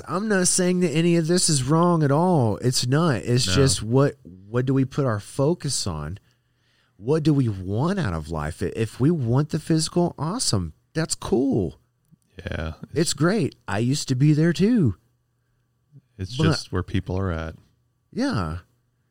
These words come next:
Speaker 1: But once you find the spiricu-, spiritual and dive deeper in it, it starts to change that physical. It changes the understanding of the physical.
Speaker 2: Yeah.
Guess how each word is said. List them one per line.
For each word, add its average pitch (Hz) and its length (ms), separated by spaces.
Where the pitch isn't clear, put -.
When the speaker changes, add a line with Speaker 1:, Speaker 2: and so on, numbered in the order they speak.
Speaker 1:
But 220 420
once 151 380
you 165 80
find 156 420
the 151 60
spiricu-, 175 560
spiritual 143 640
and 120 160
dive 123 320
deeper 117 380
in 175 240
it, 131 180
it 156 200
starts 160 440
to 147 380
change 165 420
that 104 200
physical. 90 640
It 104 120
changes 139 500
the 117 180
understanding 123 720
of 90 100
the 78 120
physical. 71 680
Speaker 2:
Yeah. 78 320